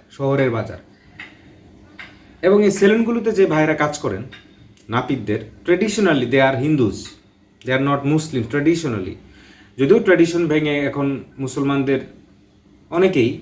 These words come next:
এই ব্যবসার সাথে জড়িত হচ্ছেন। আমরা তাদেরকে বলতাম যে শিল, শিল। ফলে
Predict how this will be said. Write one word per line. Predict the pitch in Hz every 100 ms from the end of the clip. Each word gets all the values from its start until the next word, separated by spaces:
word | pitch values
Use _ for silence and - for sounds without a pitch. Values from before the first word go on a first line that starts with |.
| -
এই | 135 127
ব্যবসার | 127 123 139
সাথে | - 131 170
জড়িত | 165 131 120
হচ্ছেন। | 120 107 - - 90 - _ _ - - -
আমরা | 131 143 147
তাদেরকে | 139 131 147
বলতাম | 135 135 139 131
যে | 127
শিল, | 113 - 165 104 82 - - _ - _ _ _ _ _ _ - -
শিল। | - - 139 95 - _ _ _ _ - - - _ _ _ - _ - - - -
ফলে | 233 233 -